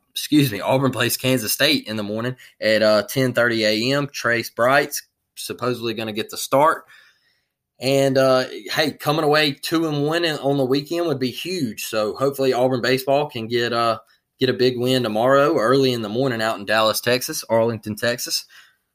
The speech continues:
And, uh, and yeah, heck of a weekend for them. So congrats to Auburn baseball on a big win, uh, big upset today. And yeah, e-, e-, exciting, exciting stuff for Auburn baseball. So guys,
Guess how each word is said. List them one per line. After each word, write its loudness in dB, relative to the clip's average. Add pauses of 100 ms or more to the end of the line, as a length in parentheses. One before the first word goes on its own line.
And, -2
uh, 4 (420)
and 0
yeah, 2 (180)
heck -4
of -6
a -2
weekend -4
for -2
them. -2
So -4
congrats 0
to 0
Auburn 0
baseball 2
on 0
a -4
big 0
win, -4 (400)
uh, -4
big 0
upset -2
today. -2
And -10 (1000)
yeah, -2
e-, -8
e-, -6
exciting, 0 (320)
exciting 0
stuff -2
for -4
Auburn -4
baseball. -6
So -8 (500)
guys, 4